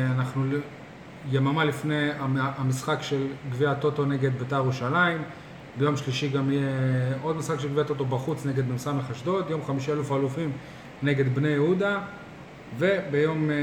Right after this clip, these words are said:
רביעי הבא, הקרב נגד, אה, מריבור, אלופת סלובניה. הקרב על ליגת האלופות, פרק אחד. אה,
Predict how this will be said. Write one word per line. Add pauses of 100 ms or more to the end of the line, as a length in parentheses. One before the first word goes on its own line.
(360)
רביעי (200)
הבא, (440)
הקרב
נגד, (220)
אה, (480)
מריבור, (180)
אלופת
סלובניה. (1300)
הקרב
על
ליגת
האלופות, (540)
פרק
אחד. (760)
אה,